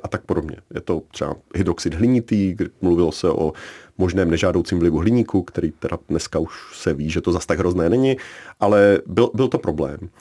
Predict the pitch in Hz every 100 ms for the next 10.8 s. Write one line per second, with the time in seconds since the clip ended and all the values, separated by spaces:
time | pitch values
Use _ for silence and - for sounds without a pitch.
0 | - - - _ 98 107 143 175 175 110
1 | 104 113 120 123 127 - 139 131 143 147
2 | - 110 - 104 104 113 117 113 - 117
3 | 107 87 82 - 92 82 - 98 98 101
4 | 107 - 107 90 87 98 98 - 98 113
5 | 107 85 90 117 - - - - - 143
6 | - 98 85 87 95 - - 104 104 107
7 | 123 - 139 139 143 - 147 120 87 -
8 | _ - - 76 78 71 - - - -
9 | - - - 98 113 135 143 120 131 139
10 | 139 - - 85 87 87 92 113